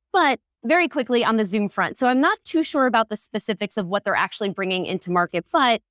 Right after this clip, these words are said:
in the TechCrunch article, which is definitely worth a skim for anyone listening, I think they acquired Kites, which is something that does real-time transcription and translation. They're also building in a homegrown solution to amplify the work that Kites does.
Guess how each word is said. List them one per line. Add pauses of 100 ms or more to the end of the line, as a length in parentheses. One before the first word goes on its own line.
(100)
in
the
TechCrunch
article,
which
is
definitely
worth
a
skim (100)
for
anyone
listening, (280)
I
think
they
acquired
Kites,
which
is
something
that
does
real-time
transcription
and
translation. (220)
They're
also
building
in
a
homegrown
solution
to
amplify (260)
the
work
that
Kites
does.